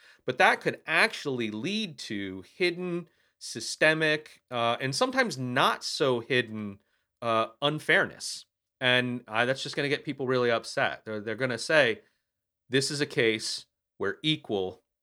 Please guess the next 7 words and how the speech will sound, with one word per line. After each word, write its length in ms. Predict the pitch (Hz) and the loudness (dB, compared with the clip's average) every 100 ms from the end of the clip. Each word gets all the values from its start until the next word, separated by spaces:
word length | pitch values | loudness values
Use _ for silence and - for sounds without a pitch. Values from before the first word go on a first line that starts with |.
| - | -12
is 180 | 98 - - | -12 -10 -2
actually 800 | 147 139 - 113 98 92 92 85 _ - | 2 2 0 -4 -2 -2 -4 -8 _ -6
not 360 | 110 120 123 | 2 2 2
equitable 640 | 104 - 104 95 101 92 _ _ - | -2 -4 -6 -4 -6 -6 _ _ -10
and 220 | 98 101 | -6 2
not 320 | 120 127 - | 4 4 0
fair," 500 | - 95 90 90 85 | -4 -2 0 -4 -8